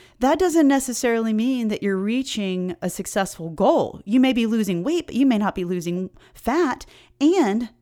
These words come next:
you're also wreaking havoc on your health, the fitness of your body, and your mindset, and it's not a sustainable way to live. So you can do it for a while, but it's not sustainable. It's not something you can continue for life.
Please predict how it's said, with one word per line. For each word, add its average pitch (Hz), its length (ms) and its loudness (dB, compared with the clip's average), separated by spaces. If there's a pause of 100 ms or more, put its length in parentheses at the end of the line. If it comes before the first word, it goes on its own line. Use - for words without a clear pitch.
(220)
you're 254 260 2
also 254 340 2
wreaking 233 300 -2
havoc 240 440 -2
on 196 160 0
your 170 140 -2
health, 269 500 -6
the 185 140 -10
fitness - 340 -8
of 185 60 -8
your 175 100 -4
body, 220 420 -6 (680)
and 247 120 6
your 262 100 4
mindset, 269 680 0 (160)
and 320 340 6
it's 285 180 -2
not 302 220 4
a 311 40 2
sustainable 240 640 -2
way 160 200 -2
to 196 160 -10
live. 208 320 0
So 190 340 -2 (300)
you 247 100 4
can 214 160 4
do 233 160 2
it - 140 0
for 330 160 0
a 330 60 4
while, 302 380 2
but 185 120 -2
it's - 180 -8
not 247 240 -2
sustainable. 214 640 -2
It's - 180 -10
not 220 200 -2
something 226 320 -2
you 208 100 -2
can 190 140 -8
continue 240 560 -4
for 185 180 -6
life. 226 380 -2